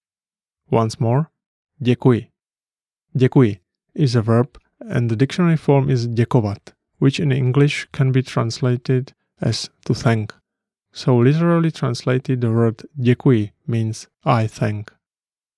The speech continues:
Another simple and common way of saying "thank you" is the word díky. It's a bit similar to the English "thanks." Let's break it down. Díky. Díky.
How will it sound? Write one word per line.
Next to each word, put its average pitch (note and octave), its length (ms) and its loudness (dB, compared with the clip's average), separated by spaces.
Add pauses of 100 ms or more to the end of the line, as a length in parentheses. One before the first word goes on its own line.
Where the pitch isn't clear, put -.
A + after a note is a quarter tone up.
(120)
Another D3 280 2
simple D3+ 420 0
and C#3 180 2
common C3+ 320 4
way A#2 300 4
of A#2 160 -2
saying A2 380 0 (140)
"thank B2 300 0
you" A2+ 240 0 (300)
is B2+ 140 2
the A#2 100 4
word A2 220 0 (120)
díky. A#2+ 560 0 (640)
It's F#3+ 180 0
a F3+ 60 6
bit E3 160 2
similar C#3+ 520 2
to - 140 -4
the A2+ 100 0
English B2 440 0 (120)
"thanks." A2+ 500 -4 (760)
Let's E3 240 0
break C#3 320 2
it C3 60 2
down. G#2+ 380 -4 (340)
Díky. C3 1120 0 (920)
Díky. A#2+ 460 0